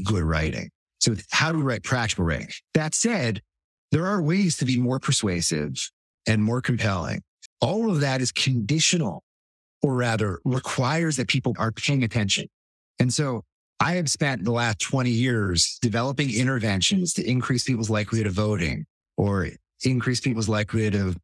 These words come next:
choosing healthy foods or increasing students' likelihood of going to school by communicating with families. And all of those are these interventions in the field to change behaviors. What I only recently realized is that stage zero,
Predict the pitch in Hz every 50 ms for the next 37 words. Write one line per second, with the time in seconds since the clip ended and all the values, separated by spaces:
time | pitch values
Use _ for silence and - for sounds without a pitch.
0 | _ _ - - 151 131 117 123 117 - 135 127 120 - 123 113 - 139 135 123
1 | 104 92 85 73 - - - - 95 95 95 95 92 87 85 82 87 - - -
2 | _ _ _ - 123 127 127 - 139 131 117 - 123 113 101 - - 139 135 123
3 | 117 104 113 107 110 104 110 107 98 95 90 104 101 101 98 92 - - - -
4 | 110 98 90 85 82 87 85 85 85 - 95 92 90 - - 92 87 82 80 -
5 | 92 90 90 87 82 71 65 - - _ _ _ _ _ _ - 127 123 120 -
6 | - 131 170 202 196 170 160 147 123 110 110 95 107 - - - 156 156 175 175
7 | 156 139 147 143 143 - 143 135 120 127 123 113 - - 120 110 101 95 90 -
8 | 107 92 - 127 127 117 104 - 104 98 98 85 76 64 - 67 - - - -
9 | - - - - _ _ _ _ _ _ _ - 127 147 147 139 135 123 - -
10 | - 160 160 185 190 185 175 143 131 147 165 165 - 147 139 131 120 113 139 170
11 | 175 147 117 92 85 80 80 78 - - - 131 123 107 101 120 - - - -
12 | - - 160 156 175 170 147 139 - - - 123 139 143 131 113 87 67 - -
13 | -